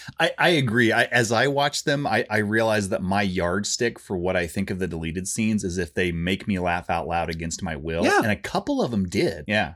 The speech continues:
Speaker 2: Yeah. Mark, there were two that jumped out at me. <laughs> There's a little more talk about the actual censure. And, you know, they're amazed that, you know, why is this happening to Leslie when, you know, Councilman Dexart stole wheelchairs from the Children's Hospital and he didn't get sanctioned?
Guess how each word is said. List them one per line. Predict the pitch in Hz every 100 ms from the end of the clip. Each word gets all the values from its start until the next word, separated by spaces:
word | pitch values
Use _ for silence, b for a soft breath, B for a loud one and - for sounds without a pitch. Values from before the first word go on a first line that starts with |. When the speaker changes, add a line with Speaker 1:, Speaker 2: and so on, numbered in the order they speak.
| -
Speaker 2:
Yeah. | 156 180 _ b b b
Mark, | 139 131
there | 143
were | 135
two | - 160
that | 131
jumped | 107 135 120 123
out | 117
at | 117
me. | 113 113 101 B B
<laughs> | B 98 185
There's | 170 180 139
a | - - -
little | 170 156
more | 143
talk | 131 147 135
about | 139 120
the | 123
actual | 120 123 - 120
censure. | 107 - 131 135 135 110 107 B B B
And, | 139 123 120
you | 120 151 170 139
know, | 117
they're | 120 147
amazed | 127 127 135 135 131
that, | 120 -
you | 127
know, | 113 107 - _ -
why | - - 127 165
is | 151
this | 143
happening | 151 143 131
to | 113
Leslie | 110 135 135 120 113
when, | 117 113 113 -
you | 131
know, | 113
Councilman | - 170 165 123
Dexart | 101 143 165 - 113 110 -
stole | - - - 143 135
wheelchairs | 120 170 208 202 - 107 98 101
from | 123
the | 110
Children's | 107 - 220 151 110
Hospital | 104 101 - 110 110
and | 123
he | 302 339
didn't | 180 120
get | 113 -
sanctioned? | 104 95 - 110